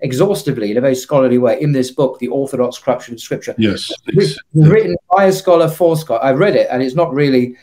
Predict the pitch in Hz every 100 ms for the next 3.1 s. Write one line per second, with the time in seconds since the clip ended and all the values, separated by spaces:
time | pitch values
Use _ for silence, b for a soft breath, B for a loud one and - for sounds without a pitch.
0 | B _ 139 127 139 131 127 127 120 120
1 | 127 - 190 147 123 151 185 156 151 -
2 | - - - 143 165 156 143 160 151 139